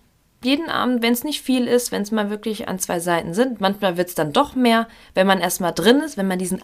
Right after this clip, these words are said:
Auftakt geschafft hat, wird's dann meistens doch etwas mehr.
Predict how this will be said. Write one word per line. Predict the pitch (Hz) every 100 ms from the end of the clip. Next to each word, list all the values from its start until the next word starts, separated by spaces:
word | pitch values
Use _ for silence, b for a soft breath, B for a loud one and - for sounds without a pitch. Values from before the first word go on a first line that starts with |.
| -
Auftakt | - 294 359 - 254 254 -
geschafft | - 233 233 -
hat, | 214 - B B B B B _
wird's | 180 -
dann | 175 170
meistens | 156 147 - -
doch | -
etwas | - - 143 -
mehr. | -